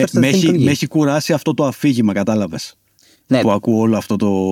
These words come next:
Speaker 2: όλα αυτά τα χρόνια.
Speaker 1: Πα-, παρόλα αυτά, εντάξει, η αλήθεια είναι ότι έπαιζε ένα μπάσκετ. Εγώ, α, ε, αυτό θα πω, ότι έπαιζε ένα μπάσκετ το οποίο δεν πολύ τέριαζε στο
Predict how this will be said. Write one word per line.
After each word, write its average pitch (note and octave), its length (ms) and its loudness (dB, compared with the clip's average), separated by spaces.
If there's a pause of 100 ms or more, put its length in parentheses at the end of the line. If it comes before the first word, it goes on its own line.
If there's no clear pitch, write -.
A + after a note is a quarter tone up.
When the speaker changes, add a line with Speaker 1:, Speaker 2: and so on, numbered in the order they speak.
(460)
Speaker 2:
όλα A2+ 200 0
αυτά A2+ 120 -2
τα G2+ 80 0
χρόνια. F#2+ 380 -2
Speaker 1:
Πα-, A#2 240 -2
παρόλα C#3+ 340 0
αυτά, C#3+ 200 -4
εντάξει, C3 400 -4
η G#2 60 0
αλήθεια A2+ 360 -2
είναι A#2+ 140 2
ότι G#2 480 -2 (340)
έπαιζε C#3+ 400 0
ένα C#3 160 2
μπάσκετ. C#3+ 420 -4 (100)
Εγώ, A2 260 -2
α, A#2 260 -2
ε, A#2+ 80 -2
αυτό A#2+ 220 -4
θα B2+ 80 -6
πω, G#2+ 60 -4
ότι A2 100 -2
έπαιζε B2+ 180 -2
ένα B2+ 120 2
μπάσκετ B2 280 -2
το A2 60 -4
οποίο B2 200 0
δεν B2+ 200 0
πολύ A2 240 0
τέριαζε G#2 800 -2 (260)
στο G#2 580 -2